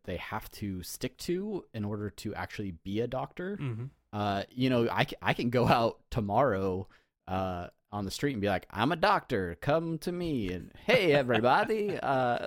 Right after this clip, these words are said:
Speaker 2: Fake
Speaker 1: let's,
Speaker 2: news.
Speaker 1: let's <laughs> and, and I could treat patients. Um, would they be getting good care? Would they actually get better? Not likely, but I could do that. It doesn't make me a legitimate doctor, though.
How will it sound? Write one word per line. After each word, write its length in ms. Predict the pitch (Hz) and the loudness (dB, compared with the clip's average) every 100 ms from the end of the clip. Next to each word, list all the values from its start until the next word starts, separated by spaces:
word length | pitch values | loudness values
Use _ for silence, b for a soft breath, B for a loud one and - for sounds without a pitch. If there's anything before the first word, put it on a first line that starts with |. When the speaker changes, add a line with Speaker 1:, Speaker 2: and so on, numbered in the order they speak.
| - | 0
Speaker 2:
Fake 20 | |
Speaker 1:
let's, 260 | - 247 - | 0 2 0
Speaker 2:
news. 640 | 226 208 180 143 127 165 123 139 202 - | 0 0 0 0 -2 -4 -6 -4 -2 4
Speaker 1:
let's 480 | 208 - 254 - - - _ | 4 6 4 4 -2 -2 _
<laughs> 400 | _ - - - | _ -20 -14 2
and, 260 | 151 147 - - | 4 4 0 -2
and 140 | 135 | 0
I 140 | 131 143 | 2 2
could 280 | 160 135 | 0 -4
treat 260 | - 180 - | 0 0 2
patients. 640 | 196 139 - 101 95 - - - | 0 0 0 -2 -2 -10 -8 0
Um, 460 | 113 113 110 98 - b - | 2 2 2 -2 -6 b -6
would 180 | 110 107 | -2 0
they 120 | 120 | 0
be 140 | 107 104 | 0 0
getting 320 | 110 113 104 | 0 -2 -2
good 220 | 101 - | -4 -6
care? 400 | - 92 131 165 | -4 -4 -2 -4
Would 220 | 117 92 | -4 -4
they 220 | 95 92 87 | -2 -2 -2
actually 520 | 78 90 - 104 101 | -6 -10 -8 -6 -4
get 240 | 92 - | -6 -8
better? 380 | - 95 151 165 _ _ _ _ _ - | -6 -2 -2 -4 _ _ _ _ _ 0
Not 240 | 381 - | 0 2
likely, 500 | 113 98 - 139 247 - b b b _ - | 0 -2 -2 -4 -4 -10 b b b _ 0
but 360 | - 117 - - - | 4 4 2 -4 -4
I 140 | 117 | 0
could 400 | 120 - 147 123 | 0 0 0 0
do 160 | 120 180 | -2 -2
that. 300 | 110 98 101 | 0 0 0
It 120 | 120 110 | -2 -2
doesn't 260 | 135 117 | 0 -2
make 220 | 110 107 | -4 -4
me 200 | 117 110 | -4 -2
a 80 | 98 | -4
legitimate 720 | 90 98 - 98 98 95 - - | -6 -8 -6 -6 -4 -6 -10 -2
doctor, 420 | 98 113 101 90 | -2 -2 -6 -8
though. 280 | 82 82 | -6 -8